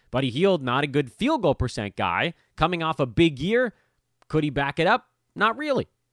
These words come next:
So a lot of underperforming on the Sacramento Kings this season. Uh, there isn't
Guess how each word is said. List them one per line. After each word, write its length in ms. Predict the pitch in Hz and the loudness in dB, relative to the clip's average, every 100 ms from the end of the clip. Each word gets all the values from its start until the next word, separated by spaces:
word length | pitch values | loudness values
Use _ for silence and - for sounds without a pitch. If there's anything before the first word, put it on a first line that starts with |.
| _ _ _ _ _ _ _ _ _ | _ _ _ _ _ _ _ _ _
So 100 | 117 | -12
a 20 | |
lot 320 | 120 151 208 | -4 2 4
of 80 | 277 | 4
underperforming 760 | 277 214 214 - 220 233 196 | 2 0 -4 -2 0 0 -2
on 80 | 160 | -2
the 60 | 139 | -4
Sacramento 500 | - 131 131 127 117 | -4 -4 -4 -6 -6
Kings 320 | - 117 107 | -6 -6 -6
this 160 | 110 - | -6 -6
season. 540 | - 160 139 165 156 - _ _ _ _ _ _ | -4 -2 0 -2 -4 -12 _ _ _ _ _ _
Uh, 640 | 110 110 110 107 107 104 95 _ _ _ _ _ _ _ _ _ _ _ _ _ _ _ _ _ - | -6 -2 0 0 0 -2 -6 _ _ _ _ _ _ _ _ _ _ _ _ _ _ _ _ _ -6
there 120 | 127 | 0
isn't 280 | 196 196 180 | 0 2 -2